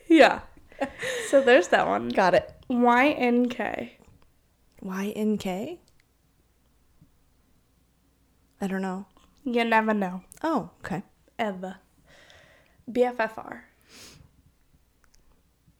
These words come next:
Speaker 2: B F F R?
Speaker 1: Yeah.
Speaker 2: Best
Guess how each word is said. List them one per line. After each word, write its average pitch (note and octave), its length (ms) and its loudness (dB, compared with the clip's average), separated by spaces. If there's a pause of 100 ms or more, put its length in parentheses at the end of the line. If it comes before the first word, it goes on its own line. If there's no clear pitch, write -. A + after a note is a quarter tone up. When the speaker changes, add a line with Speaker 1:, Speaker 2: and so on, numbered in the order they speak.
(540)
Speaker 2:
B G#3 160 -4
F G#3 200 -6
F G3+ 180 -8
R? F#3+ 360 -8 (200)
Speaker 1:
Yeah. A#3 220 -8 (340)
Speaker 2:
Best - 340 -10